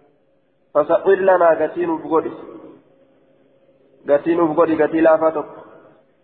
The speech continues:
فقال رسول الله صلى الله عليه وسلم: "إن الله هو المسعر، ربي كغتي غدو. القابض،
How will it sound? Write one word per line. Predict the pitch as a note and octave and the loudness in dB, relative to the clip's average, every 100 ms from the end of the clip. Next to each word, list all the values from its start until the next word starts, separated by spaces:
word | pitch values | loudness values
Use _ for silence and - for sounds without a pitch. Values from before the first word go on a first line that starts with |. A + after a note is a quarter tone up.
| _ | _
فقال | B2 D3+ E3 E3 | 0 2 2 0
رسول | D#3+ E3+ | -2 -4
الله | E3 E3+ D#3+ | -2 -2 -2
صلى | D#3+ D#3+ | -2 0
الله | D#3+ E3 D#3+ | 0 2 2
عليه | D3 E3 | 2 0
وسلم: | D#3+ E3+ D#3+ D#3 | -6 -2 -2 -2
"إن | E3+ E3 | -2 -2
الله | D#3 D#3+ | 2 2
هو | D#3 D#3 D3+ | 0 -2 -4
المسعر، | D3 D3+ E3+ - F3 F#3 E3+ - - - - _ _ _ _ _ _ - | -6 -6 -6 -4 -2 -2 -2 -10 -18 -20 -20 _ _ _ _ _ _ -6
ربي | A2+ D#3+ D#3+ D#3+ | 0 0 -2 -6
كغتي | D#3+ D3+ D3+ D#3 F3+ | -4 -2 -2 -4 -4
غدو. | D#3+ D3 A2 - - - - _ _ _ _ _ _ _ _ _ C#3 | -4 -4 -6 -10 -20 -20 -20 _ _ _ _ _ _ _ _ _ -2
القابض، | D3+ D3 E3 F3 D#3+ C#3 B2+ G#2 | -2 0 2 2 0 -4 -6 -6